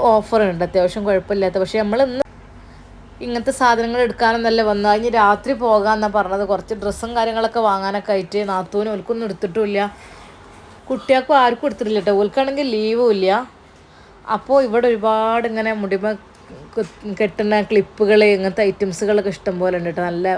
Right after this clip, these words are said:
നല്ല, നല്ല മോഡലുകളുണ്ട്. പിന്നെ കുഞ്ഞോൻക്ക് പിന്നെ ഇതൊന്നും നോക്കേണ്ട ആവശ്യമില്ല ട്ടോ. അവൻ്റെ കുട്ടികളെന്ന് വെച്ചാൽ, ഏഹ്, ആൺകുട്ടികളായതുകൊണ്ട് തന്നെ ഓൽക്ക്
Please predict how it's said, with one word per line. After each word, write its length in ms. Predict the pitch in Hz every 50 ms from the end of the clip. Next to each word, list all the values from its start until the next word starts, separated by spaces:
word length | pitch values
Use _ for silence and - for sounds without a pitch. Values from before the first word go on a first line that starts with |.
| - - - 180
നല്ല, 200 | 180 180 175 175 180 190
നല്ല 260 | 190 196 208 214 214
മോഡലുകളുണ്ട്. 800 | 214 202 185 175 170 160 170 180 170 180 180 175 170 160 180 214 254 - - - - - - - - - - - - - - - - - - - - - - - - -
പിന്നെ 220 | - 226 220 240 269
കുഞ്ഞോൻക്ക് 520 | 269 262 233 214 214 220 233 240 254 240 285
പിന്നെ 160 | 285 269 262
ഇതൊന്നും 240 | 240 240 240 233 226 208
നോക്കേണ്ട 300 | 196 190 - 214 202 202
ആവശ്യമില്ല 440 | 196 185 180 175 - 202 196 190 165
ട്ടോ. 80 | 185 185
അവൻ്റെ 220 | 180 180 190 220 208 - -
കുട്ടികളെന്ന് 420 | - 208 - - 208 202 202 208
വെച്ചാൽ, 240 | 196 - 214 202 202 208 208 208 - - - -
ഏഹ്, 280 | - 196 190 190 190 190 -
ആൺകുട്ടികളായതുകൊണ്ട് 840 | 185 185 185 185 180 185 175 - 202 202 208 208 202 190 196 190 190 196
തന്നെ 140 | 190 202 196
ഓൽക്ക് 380 | 190 190 185 165 - 196 196